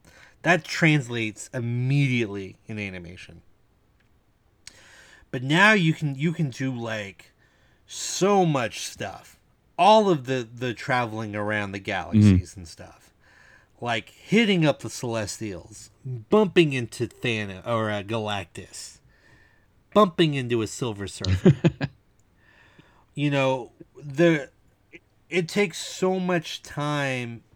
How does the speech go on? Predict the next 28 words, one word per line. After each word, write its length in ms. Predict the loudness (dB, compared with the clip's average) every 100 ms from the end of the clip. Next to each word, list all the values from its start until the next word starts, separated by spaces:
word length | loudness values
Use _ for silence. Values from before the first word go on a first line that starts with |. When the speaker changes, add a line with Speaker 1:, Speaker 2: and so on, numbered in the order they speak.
| _ _
Speaker 1:
like 220 | -14 -12 -10
you 120 | -10
said, 440 | -8 -4 -4 -4
in 240 | -6 -10 -8
man 260 | -6 -6 -4
hours 760 | -4 -4 -6 -6 -8 -10 -20 _ _ _ _ _ _ _ _ _ _ _
to, 440 | -8 -4 -4 -6 -12 _ _ -8
to 200 | -6 -6
do 880 | -10 -6 2 4 4 2 -2 -6 -12 _ _ _ _ -8
a 80 | -2
lot 260 | 0 0
of 60 | -2
these 160 | -6 -8
special 500 | -6 -6 -6 -10 -10
effects. 840 | -8 -4 -2 -2 -4 -14 -20 -20 _ _ _ _ _ _ _ _ _ -10
I 100 | -6
just 320 | -4 -4 -2
think 320 | -2 -2 -4
you 120 | -6
could 280 | -6 -12 -10
do 540 | -6 -4 -4 -6 -8 -12 _ _ _ _ _ _
so 360 | -16 -6 0 2
much 280 | 2 -2 -4
more. 200 | -2 0
And 120 | 0
not 140 | 2 2
only 180 | 2 4
that, 280 | 4 2